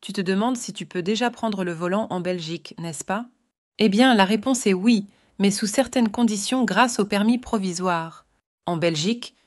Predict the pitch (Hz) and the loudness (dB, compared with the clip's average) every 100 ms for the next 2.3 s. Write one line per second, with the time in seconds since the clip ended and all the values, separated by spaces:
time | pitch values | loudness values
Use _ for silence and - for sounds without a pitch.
0 | _ 196 196 254 247 202 190 165 175 170 | _ -2 0 0 0 -2 -2 -2 -2 -6
1 | - 226 175 160 160 160 160 175 160 151 | -8 -8 -6 -6 -4 -4 -4 -6 -6 -6
2 | 185 196 - | -8 -10 -20